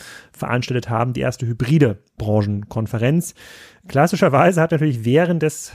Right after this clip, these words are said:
während der Aufnahme auch zweimal die Klingel geläutet. Einmal bei Florian, der hat ein Paket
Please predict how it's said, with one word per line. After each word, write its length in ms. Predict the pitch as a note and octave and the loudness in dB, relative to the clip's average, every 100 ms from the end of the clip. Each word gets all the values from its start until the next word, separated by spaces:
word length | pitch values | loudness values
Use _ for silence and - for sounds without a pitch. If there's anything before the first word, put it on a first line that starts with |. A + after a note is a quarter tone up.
| - | -14
während 300 | B2 C#3 D#3 | -6 -4 -2
der 160 | D3+ A#2 | -2 0
Aufnahme 520 | D#3 D#3 D3 D3 C#3+ | 0 0 -2 0 -2
auch 200 | C#3 - | -6 -10
zweimal 840 | - C3 C#3+ D#3 D3+ D3 C#3+ C#3 - - - | -6 -4 -2 -2 -2 -2 -2 -4 -6 -16 -16
die 580 | B2 C3+ C3+ C3 B2+ A#2+ A#2+ | -10 -6 -2 0 0 -2 -6
Klingel 340 | - F#3 A#3 F#3+ | -6 -2 0 2
geläutet. 560 | D3 A#2 A2+ B2 - | 4 4 4 2 0
Einmal 220 | C3 D3 | 0 2
bei 100 | C#3+ | 2
Florian, 640 | C3+ - D3 F3 F3 E3+ E3 | 0 0 0 2 2 2 0
der 160 | D3 | 0
hat 160 | C#3+ - | -2 -2
ein 240 | B2+ C3+ | -2 -2
Paket 480 | - C3 D3 D#3+ | -2 -2 -2 -2